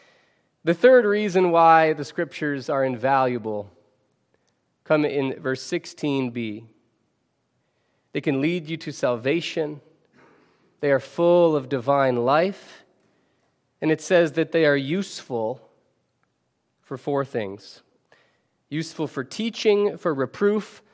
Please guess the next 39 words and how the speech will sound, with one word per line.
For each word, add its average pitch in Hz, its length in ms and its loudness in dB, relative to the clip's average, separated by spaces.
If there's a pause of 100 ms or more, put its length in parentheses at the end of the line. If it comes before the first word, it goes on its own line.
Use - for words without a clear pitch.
(120)
for 135 140 -10
correction, 214 640 -2 (420)
and 165 320 2
for 135 220 -6
training, 175 720 -2 (680)
paideia, 147 600 -4 (280)
training 165 520 0
from 123 260 -12
last 113 260 -8
week, 123 240 -12 (360)
in 135 120 -6
righteousness. 117 800 -8 (1300)
All 170 240 2
I'll 165 80 6
say 156 280 -2
here, 165 360 0
this 170 300 -4
is 147 180 -6
what's 143 180 -8
called 147 300 0
a, 123 160 -2
uh, 113 120 -2
chiastic 147 680 -4
structure. 151 640 -8 (460)
So - 120 -14
the, 127 220 -4
the 117 140 -6
first - 400 2
and 147 80 0
last 156 320 2
items 135 360 -2
are 117 120 -2
related, 131 480 -2
and 113 160 -6
the 113 40 -6
middle 139 280 2
items 110 520 -4
are 113 120 -8
related. 107 500 -10